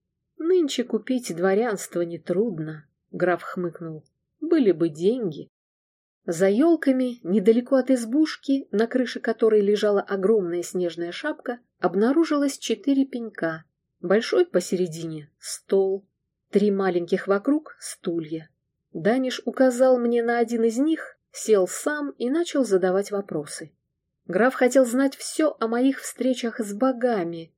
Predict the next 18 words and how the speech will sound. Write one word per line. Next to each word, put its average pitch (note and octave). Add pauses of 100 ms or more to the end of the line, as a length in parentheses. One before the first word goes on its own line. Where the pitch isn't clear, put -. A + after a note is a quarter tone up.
(120)
особенно G3+
с F3+
богиней G3
зимы, E3+ (260)
и A#3
о B3
нашем C4+
с -
ней G3+
уговоре. F3+ (480)
Я A3+
же G3
изо A3
всех -
сил B3+
увиливала A#3+
от A#3+
ответов, F3+